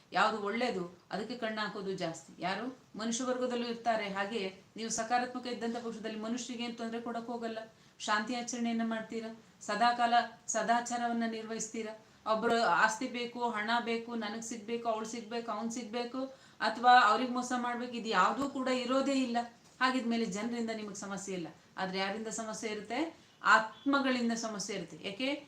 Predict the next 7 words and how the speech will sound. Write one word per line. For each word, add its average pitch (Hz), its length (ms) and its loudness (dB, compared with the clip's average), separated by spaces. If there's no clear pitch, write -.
ನಿಮ್ಮಲ್ಲಿ 262 360 2
ಇರ್ತಕ್ಕಂಥ 233 360 -4
ಸಕಾರಾತ್ಮಕ 233 580 -4
ಊರ್ಜೆ, 214 420 -6
ಎನರ್ಜಿ 226 720 -2
ಅವುಗಳಿಗೆ 226 340 -2
ಬೇಕಾಗುತ್ತೆ. 190 640 -6